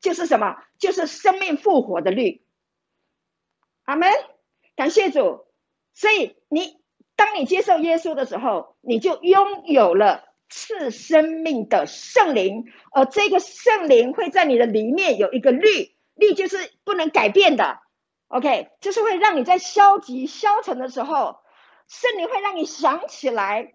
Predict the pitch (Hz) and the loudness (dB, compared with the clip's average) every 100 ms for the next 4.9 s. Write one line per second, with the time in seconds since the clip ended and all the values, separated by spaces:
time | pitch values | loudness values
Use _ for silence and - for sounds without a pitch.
0 | _ _ 392 427 392 - 339 294 381 359 | _ _ -6 -6 -8 -6 -6 -6 -8 -4
1 | 370 285 330 269 320 277 233 - 381 349 | -4 -2 -2 -2 -4 -6 -6 -4 -4 -2
2 | 302 254 349 262 - _ _ - 415 320 | -2 0 0 0 -4 _ _ -4 -2 0
3 | - - 330 302 571 440 247 262 - _ | -2 -2 -2 0 0 4 4 4 -2 _
4 | 254 392 381 277 247 349 269 330 - | -6 -2 -2 -2 -2 -4 0 0 0